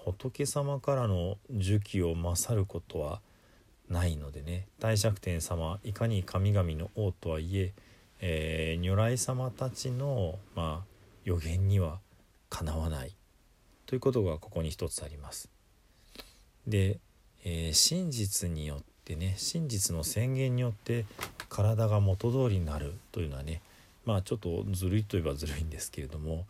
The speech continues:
これはまあ、インド的な価値観でしてね、えー、嘘偽りがなければ、その、えー、信念の、まあ、決意の清らかさによって、そういったものが、あの、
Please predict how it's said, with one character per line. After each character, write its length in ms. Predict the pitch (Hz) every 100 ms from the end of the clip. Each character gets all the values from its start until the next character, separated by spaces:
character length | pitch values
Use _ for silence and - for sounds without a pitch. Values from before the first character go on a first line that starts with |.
| - - _
こ 120 | -
れ 60 | 101
は 40 |
ま 120 | 98 90
あ、 60 | -
イ 80 | 107
ン 100 | 117
ド 80 | 120
的 280 | 117 107
な 120 | 120 107
価 160 | 113
値 140 | 104 -
観 240 | 98 73
で 120 | 71
し 80 | -
て 140 | -
ね、 200 | 80 85 - - - - -
え 400 | - 76 80 80 -
ー、 60 | -
嘘 280 | 139 127 113
偽 400 | 104 - 117 120
り 100 | 117
が 160 | 120
な 160 | 117 120
け 120 | - 110
れ 160 | 101 101
ば、 440 | 113 120 101 87 - _ - _ _ _ _
そ 180 | - 101
の、 300 | 95 95 98 - _ _ _ _ _ -
え 720 | 95 78 76 76 76 76 87 98
ー、 0 | - _ _ _
信 480 | - - - 131 110
念 260 | 76 76 76
の、 220 | 73 73 _ _ _ _ _ _
ま 80 | 85
あ、 60 | 73
決 340 | - 120 - 82
意 100 | 80
の 120 | 76
清 240 | - 95
ら 120 | 98
か 120 | 107 98
さ 200 | - 98
に 120 | 95
よ 100 | 90
っ 40 | - -
て、 320 | - 90 78 - - _ - - -
そ 100 | -
う 20 |
い 20 |
っ 40 | 101
た 100 | 107
も 80 | 101
の 100 | 95
が、 280 | 76 90 - _ _ -
あ 20 |
の、 80 | -